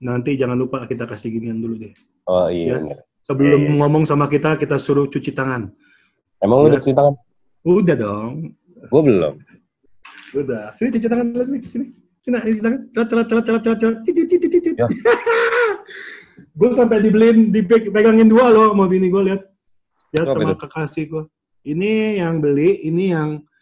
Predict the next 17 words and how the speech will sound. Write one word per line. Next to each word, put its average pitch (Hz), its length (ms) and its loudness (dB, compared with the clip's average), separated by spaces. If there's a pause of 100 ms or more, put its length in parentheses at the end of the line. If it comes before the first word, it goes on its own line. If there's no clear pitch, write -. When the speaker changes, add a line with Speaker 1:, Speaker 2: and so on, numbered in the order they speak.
(340)
Speaker 2:
Lu - 80 0
Speaker 1:
ini 123 60 4
Speaker 2:
tutupin 180 320 2
Speaker 1:
yang 131 100 4
Speaker 2:
dulu 156 300 6
lah. 156 260 6
Speaker 1:
bikin. 135 200 -6 (640)
Hah? 139 180 -10 (720)
Gini 135 240 -6
lah, 143 140 -6
gitu 135 180 -14
kalau 117 160 -16
nggak 117 120 -14
gini. 117 120 -14 (160)
Gini, 131 180 -10
gini, 120 140 -10
gini. 120 160 -16